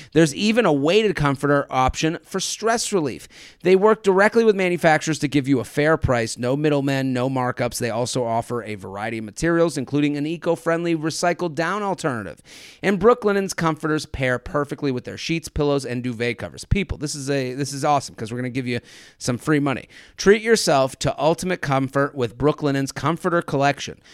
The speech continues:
Go to brooklinen dot com. Use promo code J train twenty-five. That's J train twenty-five to get twenty-five dollars off with a minimum purchase of a hundred dollars.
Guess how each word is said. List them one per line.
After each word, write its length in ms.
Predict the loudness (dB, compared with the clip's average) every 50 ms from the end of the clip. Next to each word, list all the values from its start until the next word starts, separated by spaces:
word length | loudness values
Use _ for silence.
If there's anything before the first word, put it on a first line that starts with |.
| -20 _ _
Go 100 | 2 4
to 80 | 4 6
brooklinen 480 | 6 6 4 6 4 2 2 2 2
dot 180 | 2 2 2 2
com. 320 | 2 0 0 0 0 -2
Use 140 | -4 -4 0
promo 280 | 2 2 4 4 2 2
code 200 | 2 0 0 0
J 260 | 0 0 0 0 0
train 400 | 0 -2 -2 0 0 0 -2 -4
twenty-five. 760 | -2 0 0 0 0 -2 0 2 2 2 2 0 -2 -6 -6
That's 220 | -8 -8 -8 -6
J 220 | -2 0 0 0 0
train 320 | 0 0 0 0 0 -2
twenty-five 540 | -2 -2 -2 -2 0 0 0 0 0 -2 -4
to 60 | -6
get 140 | -6 -6 -6
twenty-five 440 | -4 -2 -2 0 0 2 0 2 2
dollars 280 | 2 2 2 2 2
off 220 | 4 4 4 2 0 -6 -16 -20 -20 -10 _
with 180 | 6 6 8 8
a 140 | 6 4 4
minimum 380 | 4 4 6 6 6 6 6
purchase 320 | 6 6 6 6 4 -2 0
of 80 | 2
a 60 | 2 4
hundred 200 | 4 4 4 4
dollars. 400 | 4 4 4 2 0 -6 -12